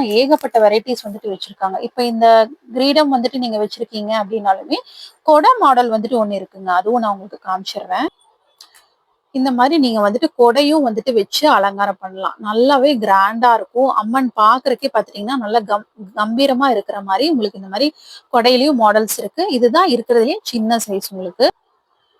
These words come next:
அம்மன் வந்துட்டு நல்ல பெரிய சைஸ் வைக்கிறீங்கன்னா அதுக்கு ஏத்த மாதிரி இந்த மாதிரி பெரிய கொடையும் உங்களுக்கு அவைலபிளா இருக்கு. இந்த பெரிய சைஸ் வந்து உங்களுக்கு எட்நூறு ரூபா வருதுங்க. சின்ன சைஸ் பாத்துட்டீங்கன்னா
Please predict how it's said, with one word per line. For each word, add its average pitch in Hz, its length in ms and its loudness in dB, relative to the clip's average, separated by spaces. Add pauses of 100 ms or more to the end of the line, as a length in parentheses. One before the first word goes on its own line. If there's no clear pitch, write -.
(960)
அம்மன் 269 280 2
வந்துட்டு 269 280 2
நல்ல 269 240 4
பெரிய 277 380 2
சைஸ் 277 320 0
வைக்கிறீங்கன்னா 220 600 0 (120)
அதுக்கு 311 360 2
ஏத்த 247 240 0
மாதிரி 240 220 0
இந்த 247 140 0
மாதிரி 240 240 0
பெரிய 269 360 2
கொடையும் 226 360 0
உங்களுக்கு 220 320 0
அவைலபிளா 190 460 -2
இருக்கு. - 260 -4 (840)
இந்த 277 220 2
பெரிய 285 340 2
சைஸ் 277 300 0
வந்து 262 220 0
உங்களுக்கு 247 320 2
எட்நூறு 226 300 -4
ரூபா 220 180 2
வருதுங்க. 185 400 -2 (1200)
சின்ன 320 240 2
சைஸ் 302 320 0
பாத்துட்டீங்கன்னா 247 480 -2